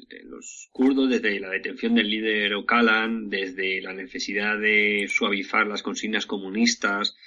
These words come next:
eh, la necesidad por la caída de la Unión Soviética de reco-, de recibir el apoyo de, de Estados Unidos,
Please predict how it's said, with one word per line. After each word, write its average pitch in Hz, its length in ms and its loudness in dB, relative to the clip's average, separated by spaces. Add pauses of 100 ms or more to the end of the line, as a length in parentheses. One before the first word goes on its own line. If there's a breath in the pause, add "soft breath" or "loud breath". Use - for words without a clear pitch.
(380 loud breath)
eh, - 260 -4
la 104 140 -4
necesidad 104 720 0
por 98 100 -8
la - 60 -8
caída 101 180 0
de 98 40 -4
la 101 40 -6
Unión 101 140 -4
Soviética 101 640 -2
de 92 960 -12
reco-, 104 400 -8
de 104 160 -4
recibir 104 460 0
el 98 60 -4
apoyo 101 400 0
de, 90 360 -8
de 104 120 -6
Estados 104 400 -2
Unidos, 120 460 2